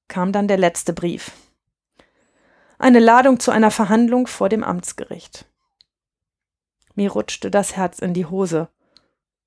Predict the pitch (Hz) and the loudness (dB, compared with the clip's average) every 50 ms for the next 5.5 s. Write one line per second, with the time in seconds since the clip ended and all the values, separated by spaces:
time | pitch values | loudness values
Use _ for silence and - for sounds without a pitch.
0 | _ _ _ _ - 185 185 - 175 180 202 208 - - - - 190 190 190 - | _ _ _ _ -6 -6 -4 -2 -2 -2 -2 -2 -4 -4 0 0 0 0 0 -4
1 | - 160 - 202 180 190 - - - - 160 165 160 - - 160 160 165 - - | -8 -6 -6 -4 -4 -4 -4 -4 -4 -8 -4 -2 -2 -2 0 -2 -2 -2 -4 -6
2 | - - 160 196 - - - - 151 156 - - _ _ _ _ _ _ _ _ | -4 -2 -2 -2 -4 -6 -8 -6 -8 -8 -8 -10 _ _ _ _ _ _ _ _
3 | _ _ _ _ _ _ _ _ _ _ _ _ _ - - 190 202 196 190 185 | _ _ _ _ _ _ _ _ _ _ _ _ _ -6 -4 -2 -2 0 -2 -2
4 | 180 170 180 180 175 175 180 - - 190 180 - - 180 170 - 175 165 - - | -2 -2 -2 -4 -4 -6 -6 -6 -6 -8 -8 -4 -6 -6 -6 -6 -10 -12 -12 -10
5 | 170 165 156 151 147 - 170 170 156 | -10 -8 -8 -8 -8 -8 -10 -10 -10